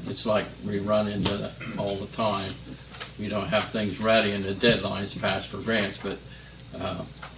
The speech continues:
I'm still looking into it, see if we can't find an alternate source to help fund that. And if we do that, if we can find a source to fund that, why can't we find a source to clean up the creek that runs behind John and Mark's,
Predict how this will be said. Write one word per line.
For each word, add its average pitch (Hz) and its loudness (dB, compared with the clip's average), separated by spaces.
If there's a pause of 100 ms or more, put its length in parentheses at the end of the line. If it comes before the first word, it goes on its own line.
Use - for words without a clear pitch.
(120)
I'm 117 6
still 143 8
looking 104 4
into 101 0
it, 92 -4
see - 2
if 107 0
we 117 -2
can't 98 -2
find 104 2
an 101 8
alternate 104 6
source 113 2
to 110 -2
help 98 12
fund 135 6
that. 90 2 (1200)
And 113 4
if 120 0
we 127 6
do 147 8
that, 151 8
if 120 -4
we 151 6
can 135 8
find 139 6
a 120 2
source 135 6
to 117 4
fund 127 8
that, 160 10
why 135 10
can't 127 4
we 117 2
find 120 4
a 110 -2
source 127 4
to - -2
clean 123 6
up 117 6 (440)
the - 0
creek - 8
that - 0
runs 233 8
behind 110 4
John 117 6
and 107 2
Mark's, 120 6